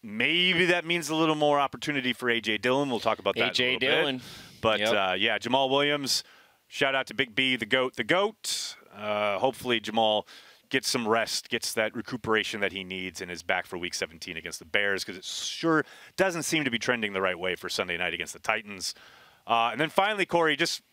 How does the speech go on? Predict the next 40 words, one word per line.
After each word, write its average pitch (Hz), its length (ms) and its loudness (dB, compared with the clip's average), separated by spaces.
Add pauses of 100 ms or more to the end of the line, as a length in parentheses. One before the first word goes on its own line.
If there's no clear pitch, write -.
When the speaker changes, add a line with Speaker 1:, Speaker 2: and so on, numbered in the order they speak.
Speaker 1:
you 156 140 2
know, 135 100 4
to 131 240 -4
wrap 151 300 0
up 160 100 -2
the 127 80 -6
news 156 240 2
section 127 300 0
here, 123 120 2
because 113 180 0
I 113 40 2
know 131 300 2 (420)
what 147 320 2
a 139 240 -2 (560)
monstrous 165 680 0
fan 151 300 0
you 131 160 4
are 123 140 2
of 117 120 -2
not 269 240 2
only 147 440 0 (260)
practice - 340 -2
squad 95 340 0
news, 92 260 -4
but 143 160 0 (100)
kicker - 340 -2
news. 78 420 -8 (340)
The 135 80 -4
Packers 175 340 0
have 151 100 0
Speaker 2:
Oh, 196 200 4
Speaker 1:
signed 170 460 2
Speaker 2:
God. 87 360 0 (380)
Speaker 1:
a 139 100 2
new 180 200 2
kicker 147 540 0
to 160 120 0
the 147 80 4
practice 170 380 -2
squad. 92 420 2